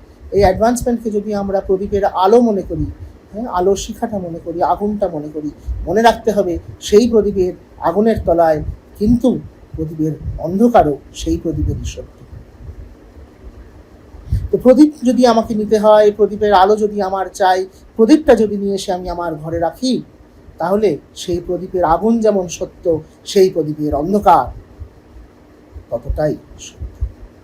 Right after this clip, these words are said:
তাই প্রদীপের আগুনটাকে প্রজ্বলিত রাখার জন্য যদি সেই প্রদীপে আমাকে বারবার করে তেল দিয়ে যেতে হয়, তাহলে সেই প্রদীপের তলায় যে অন্ধকার আছে, সেই অন্ধকারকেও যেন আমাদের জীবনটাকে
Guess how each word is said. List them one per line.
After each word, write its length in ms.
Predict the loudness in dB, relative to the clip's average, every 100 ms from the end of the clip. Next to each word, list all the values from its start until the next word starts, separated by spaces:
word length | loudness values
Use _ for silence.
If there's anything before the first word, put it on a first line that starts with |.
| -20 -14 -10 -12 -14 -20 -18 -18 -18 -20 -20 -2
তাই 160 | 6 6
প্রদীপের 360 | 6 4 4 6
আগুনটাকে 540 | 6 4 2 0 0
প্রজ্বলিত 480 | -2 -2 -2 -4 0
রাখার 380 | 0 2 2 2
জন্য 460 | -2 0 0 0 -6 -14 -8 0
যদি 180 | 2 2
সেই 200 | -2 0
প্রদীপে 340 | 2 2 2
আমাকে 280 | 0 0 2
বারবার 380 | 2 6 4 4
করে 180 | 0
তেল 260 | -2 -2 -2
দিয়ে 180 | -4 -6
যেতে 220 | -6 -6
হয়, 260 | -4 -2 -4 -10 -8 0
তাহলে 180 | 2
সেই 220 | 2 0 0
প্রদীপের 360 | 0 2 -2 4
তলায় 380 | 6 8 8 4
যে 100 | 2
অন্ধকার 520 | -2 -2 0 4 4
আছে, 320 | 2 -6 -14 -12 -14 -16
সেই 260 | -10 -4 -2
অন্ধকারকেও 840 | -2 -2 0 2 2 0 -8 -8 -8 -12 -16 -14
যেন 340 | -6 -6 -4 -8 -12 _
আমাদের 380 | -8 -8 -6 -8
জীবনটাকে 680 | -10 -8 -10 -8 -8 -8 -14